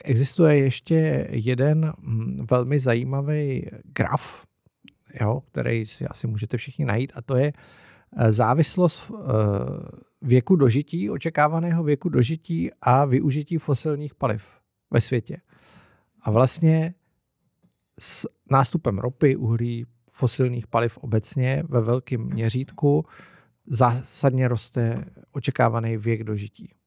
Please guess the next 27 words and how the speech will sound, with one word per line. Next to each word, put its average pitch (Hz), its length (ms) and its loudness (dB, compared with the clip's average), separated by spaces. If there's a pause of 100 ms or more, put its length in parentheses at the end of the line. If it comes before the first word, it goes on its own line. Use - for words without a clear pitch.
(140)
Jo, 160 120 6
teď - 160 0
se 160 80 4
dostáváme 139 560 2
na 131 100 -2
nějaký 131 420 -2
pík, 127 300 -6
samozřejmě 131 340 2
teď 117 120 0
se 135 100 -4
to 143 120 -2
změní, 113 400 -4
přichází 120 480 -2
dekarbonizace, 131 920 -2 (680)
fosilní 135 420 2
paliva 127 320 2
si 151 160 2
vybrali 120 400 0
nějakou 120 640 0
daň, 113 380 -2
eh, 143 140 -4 (340)
nepochybně 123 600 -2
na 127 80 -2
životním 123 400 -2
prostředí, 120 600 -4 (1080)
ale, 120 440 6 (500)
eh, 120 60 6